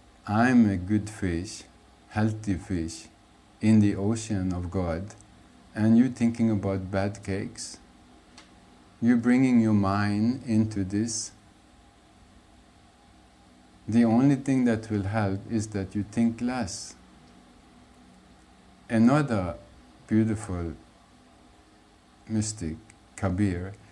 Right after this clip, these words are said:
he said, "I laugh when I hear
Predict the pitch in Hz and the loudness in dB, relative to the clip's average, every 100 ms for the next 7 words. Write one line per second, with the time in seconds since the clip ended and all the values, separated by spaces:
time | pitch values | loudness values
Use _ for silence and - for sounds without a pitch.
0 | - _ - 123 131 - 87 87 - 101 | -20 _ -2 -2 -2 -6 -6 -6 -6 -2
1 | 113 104 101 98 78 90 - - - _ | 0 0 0 -2 -2 -6 -10 -20 -20 _
2 | - _ - 98 98 95 113 - _ - | -20 _ -6 -2 0 -2 -6 -16 _ -20
3 | _ - 101 101 101 117 101 85 | _ -6 -2 -2 -2 -2 -2 -4